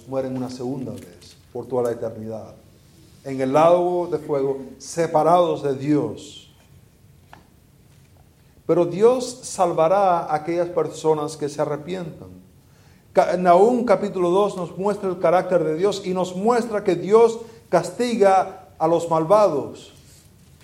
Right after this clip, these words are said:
pero también que salva a los que se arrepientan. Y esto lo vemos en Juan capítulo tres. Juan capítulo tres, va a versículos muy famosos, el dieciséis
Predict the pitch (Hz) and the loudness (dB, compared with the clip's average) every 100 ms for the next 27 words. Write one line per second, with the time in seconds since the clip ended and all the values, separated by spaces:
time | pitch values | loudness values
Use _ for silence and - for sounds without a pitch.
0 | _ _ - _ 151 156 151 156 196 190 | _ _ -20 _ -4 -2 -4 -6 -8 -8
1 | 156 - - 208 214 165 127 135 135 135 | -10 -10 -10 -6 -4 -4 -4 -4 -4 -6
2 | 135 131 139 139 131 135 127 165 165 139 | -6 -8 -12 -10 -8 -8 -6 -8 -8 -12
3 | 107 90 90 - _ _ - - - - | -16 -18 -20 -20 _ _ -20 -20 -20 -20
4 | - - 175 190 214 185 180 190 185 175 | -20 0 2 2 2 2 2 0 -4 -6
5 | 156 - 196 165 143 170 160 156 143 156 | -6 2 4 4 -2 -6 -6 -6 -4 -4
6 | 156 160 160 - - - _ _ - 185 | -2 -4 -4 -12 -20 -20 _ _ -4 -2
7 | 123 - - - _ _ - 170 180 196 | -2 -6 -14 -18 _ _ -4 0 0 0
8 | 190 190 190 190 160 139 165 - - - | -2 -2 -2 0 0 0 -2 -8 -18 -20
9 | - - _ _ - - - _ _ _ | -20 -20 _ _ -20 -20 -20 _ _ _
10 | _ _ _ _ - - - 147 147 - | _ _ _ _ -20 -20 -2 -2 -2 -6
11 | 139 131 127 135 131 185 175 160 175 175 | -2 0 0 -4 -4 -6 -4 -4 -6 -6
12 | 175 151 170 160 160 151 135 147 143 139 | -4 -2 -2 -2 -2 -2 -4 -6 -8 -8
13 | 131 156 190 135 143 156 - | -8 -4 -4 -4 -6 -10 -14